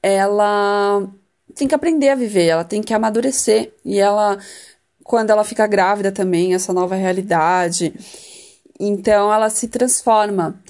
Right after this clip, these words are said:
E aí você acompanha toda essa transformação dela ao longo do livro e da sua narrativa. E é muito interessante isso. Eu, eu adoro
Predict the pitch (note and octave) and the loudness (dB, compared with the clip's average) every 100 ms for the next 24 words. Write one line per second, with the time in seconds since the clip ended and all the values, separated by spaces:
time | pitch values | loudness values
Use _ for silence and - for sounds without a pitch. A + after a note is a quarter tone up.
0 | - - G3+ F#3+ G#3 G#3+ A3 A#3+ A3+ A3+ | -20 -6 0 0 0 0 0 0 0 0
1 | A3 A3 D#4+ F4+ D4+ C4+ A#3+ - A3+ G#3+ | 0 0 0 0 -2 -4 -2 -2 -2 -2
2 | - G3+ G3 F#3 F3 F3+ F3+ F#3+ G3 G#3+ | 0 0 0 2 2 2 0 0 2 2
3 | B3 A#3 G3+ F#3+ F3+ E3+ F3 E3+ - - | 0 0 0 2 2 0 -2 -6 -8 -20
4 | - - - - F#3+ F#3+ G3 G3 F#3+ F#3+ | -18 -18 -12 -2 0 0 0 0 2 0
5 | G3+ F#3+ - F#3 F#3 E3+ - G3+ A3+ A#3 | -2 -4 -2 -2 0 0 0 0 0 0
6 | A#3 B3 A#3 G3 F#3 F#3+ - E3 F#3 - | 0 -2 -2 -4 -2 -2 -4 -6 -8 -8
7 | F3+ - F#3 F3 G3+ G3+ G3+ F#3+ G3 B3+ | -6 -4 -2 0 2 2 2 0 2 0